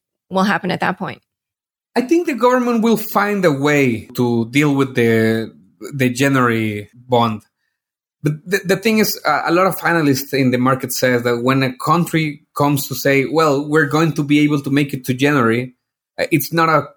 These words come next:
Speaker 2: a, a thing of if it will default, but when it will. I, I mean, you, you can pass the hurdle in January, but when will that hurdle become again? And, and El Salvador, it's not about,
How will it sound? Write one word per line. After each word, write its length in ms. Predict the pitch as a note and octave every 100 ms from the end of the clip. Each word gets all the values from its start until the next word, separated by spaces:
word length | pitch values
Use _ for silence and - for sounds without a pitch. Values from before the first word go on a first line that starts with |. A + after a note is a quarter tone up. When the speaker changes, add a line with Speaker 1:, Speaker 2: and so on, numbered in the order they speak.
| -
Speaker 2:
a, 240 | C3 B2 B2+
a 80 | -
thing 180 | D3 D3
of 100 | C3 - -
if 200 | C3 D3
it 120 | C3+
will 200 | C3 D#3
default, 400 | B2+ - A2 G#2
but 220 | A2+ A#2+
when 260 | B2+ D3+ C#3
it 140 | G2+
will. 220 | G2 F#2 _ -
I, 200 | B2+ B2+
I 80 | D3
mean, 200 | E3+ E3+
you, 120 | D#3
you 240 | E3 F3 F#3
can 260 | F#3 E3 C#3+ -
pass 200 | E3+ E3+
the 100 | E3+
hurdle 340 | F3+ F3 D#3
in 100 | D#3
January, 420 | F3 F#3 D3 D#3+ - _ _
but 200 | C3+ C3+ _ _ _ _ -
when 320 | D3 D#3 D3+
will 220 | D3+ C#3+
that 160 | C#3 C3+
hurdle 320 | - D3 C#3
become 400 | C3+ B2+ - C3
again? 260 | B2+ E3 D3
And, 200 | B2 B2+
and 300 | C#3 B2 F2+ - G2 E2 - -
El 80 | C#3+
Salvador, 360 | E3 G3 F#3
it's 260 | E3 C#3+ -
not 160 | D#3 C#3+
about, 340 | C3 B2+ B2+